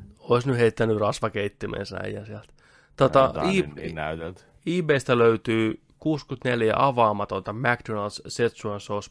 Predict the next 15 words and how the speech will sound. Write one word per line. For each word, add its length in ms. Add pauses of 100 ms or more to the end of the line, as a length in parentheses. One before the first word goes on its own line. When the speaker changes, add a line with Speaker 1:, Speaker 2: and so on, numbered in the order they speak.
Speaker 1:
packetsia. 600 (1080)
Rick 260
and 180
Morty 580 (140)
Rare. 540 (840)
Tällä 180
hetkellä 280
hinta 300
kahdeksankymmentäyksi 880
euroa, 600
jos 160
haluu 300
huutaa. 480 (640)
Speaker 2:
Kahdeksankymmentäyksi 800
euroa? 280